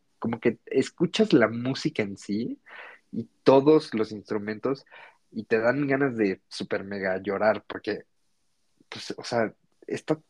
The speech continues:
todo súper bien hecho, o sea, no, o sea, no, y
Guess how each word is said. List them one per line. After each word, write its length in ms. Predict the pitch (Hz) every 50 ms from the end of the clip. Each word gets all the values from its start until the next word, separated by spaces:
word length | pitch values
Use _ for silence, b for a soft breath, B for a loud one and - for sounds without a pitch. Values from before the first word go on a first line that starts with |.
| _ _
todo 280 | - 175 180 165 185 180
súper 400 | - - - 113 - 113 107 101
bien 320 | 113 117 127 131 127 127
hecho, 300 | 127 - - - - -
o 440 | - - - _ _ _ _ _ -
sea, 120 | - 107 101
no, 600 | 104 104 110 117 127 135 139 143 143 139 - - -
o 100 | - - -
sea, 80 | 120 110
no, 880 | 104 110 120 123 131 135 135 135 135 135 135 135 127 127 120 110 110 b b b b b b b b b _ _ _ _ _ _ _ _ _ _ _ _ _ _ _ _ _ _ _ _
y 300 | - 123 131 131 - -